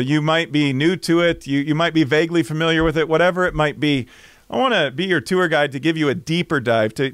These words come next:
to give you a sense of a little bit more of what's going on here in this story, as it's told in John's Gospel in particular. Verse three says, "Some scribes and Pharisees brought a woman who was caught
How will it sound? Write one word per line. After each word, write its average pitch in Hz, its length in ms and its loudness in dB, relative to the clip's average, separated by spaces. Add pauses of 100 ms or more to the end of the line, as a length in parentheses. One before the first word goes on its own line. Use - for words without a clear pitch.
(140)
to 156 140 -4
give 180 180 -2
you 185 100 2
a 160 60 0
sense 175 300 -2
of 143 100 -6
a - 20 -4
little 180 160 0
bit 170 140 2
more 156 340 2
of 135 60 0
what's 131 200 -2
going 135 300 0
on 139 220 0
here 120 200 0
in 110 120 0
this 110 120 -2
story, 127 460 0
as 131 120 0
it's - 180 -4
told 180 240 0
in 131 100 0
John's 131 300 0
Gospel 135 640 -2 (160)
in 113 140 -6
particular. 120 680 -4 (480)
Verse 185 280 0
three 185 240 2
says, 151 260 -2
"Some 139 140 -6
scribes 165 400 0
and 127 80 -6
Pharisees 143 640 -2 (320)
brought 151 180 2
a 147 60 0
woman 160 340 0
who 147 140 -2
was 143 160 -2
caught 170 400 0